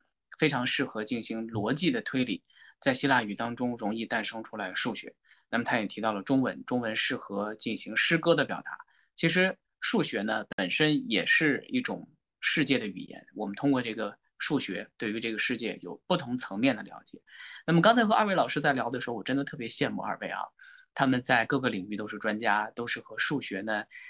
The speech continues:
关系非常的好。那么在应用数学来去了解和解读这个世界的时候呢，应该会比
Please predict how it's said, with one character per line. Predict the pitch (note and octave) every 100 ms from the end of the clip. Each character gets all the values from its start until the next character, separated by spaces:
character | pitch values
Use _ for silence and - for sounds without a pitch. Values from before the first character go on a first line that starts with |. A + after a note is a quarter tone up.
| -
关 | - F3
系 | D3+
非 | B2 C#3+
常 | B2
的 | G2+
好。 | - - - _
那 | A2
么 | G#2
在 | G2+ G#2+
应 | E3+
用 | D3+ B2
数 | - C3+
学 | - G#2 G#2+ - -
来 | G#2
去 | - A2
了 | G#2 -
解 | B2+ F2
和 | G#2+
解 | G#2 F#2
读 | F#2
这 | F#2+ G#2
个 |
世 | G2 A2
界 | G#2+
的 | F#2 F#2
时 | -
候 | G#2 G#2
呢， | G#2+
应 | A2
该 | A#2+ B2 B2+ - - _
会 | C#3+
比 | C#3 G#2 G2+ G#2+